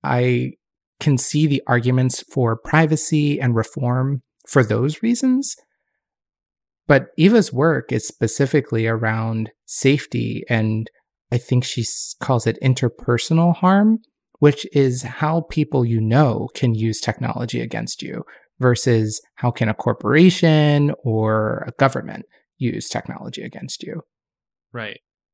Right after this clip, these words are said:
Speaker 1: So it's a whole different perspective on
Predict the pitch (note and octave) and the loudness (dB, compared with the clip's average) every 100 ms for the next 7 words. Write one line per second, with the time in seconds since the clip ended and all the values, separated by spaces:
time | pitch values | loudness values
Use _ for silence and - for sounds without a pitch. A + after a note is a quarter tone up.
0 | - C#3+ C#3 - C3 - - F3+ F3+ C#3 | 0 2 2 0 0 -2 -4 0 0 2
1 | C3+ - A#2+ A2+ A2+ - _ _ _ _ | 0 0 -2 -2 -4 -8 _ _ _ _
2 | _ _ _ _ _ _ _ - C3 - | _ _ _ _ _ _ _ -2 -2 0
3 | C3 C3+ - A#2 A#2+ B2 - _ _ _ | -2 -2 -4 -4 -4 -8 -18 _ _ _
4 | C#3+ C#3 C3+ B2+ B2 | 2 4 4 2 0